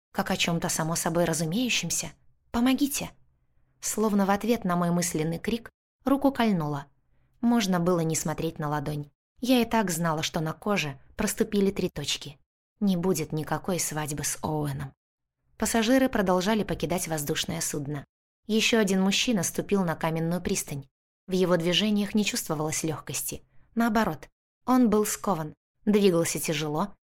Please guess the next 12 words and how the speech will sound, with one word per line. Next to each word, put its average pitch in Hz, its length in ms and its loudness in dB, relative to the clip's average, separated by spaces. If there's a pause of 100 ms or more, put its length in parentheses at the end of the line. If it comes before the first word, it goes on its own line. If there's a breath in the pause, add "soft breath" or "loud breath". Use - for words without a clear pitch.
(200)
и 226 80 4
неловко 226 400 4
держал 170 520 -2
явно 190 340 0
непривычную 156 640 -2
трость. - 420 -8 (640)
«Доброго 226 420 6
дня, 233 240 4
граф 180 260 0
Хоторн», 165 460 -4 (240)
поздоровалась 170 680 0
я. 151 180 -6